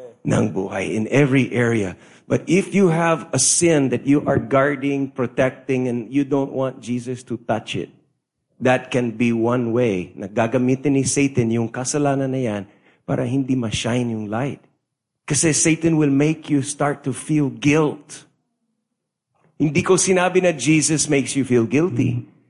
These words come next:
Satan will be the one na magpapag-guilt trip sa'yo. He will accuse you of that sin. He will bully you regarding that matter. Maybe it's a sexual sin, an addiction.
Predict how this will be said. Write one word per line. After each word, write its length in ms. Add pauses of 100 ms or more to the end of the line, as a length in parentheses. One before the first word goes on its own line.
(180)
Satan 560
will 140
be 100
the 160
one 400
na 80
magpapag-guilt 960
trip 320
sa'yo. 400 (1040)
He 140
will 100
accuse 640
you 160
of 220
that 180
sin. 320
He 80
will 240
bully 640
you 500 (560)
regarding 800
that 240
matter. 560
Maybe 300
it's 160
a 80
sexual 560
sin, 420 (240)
an 160
addiction. 720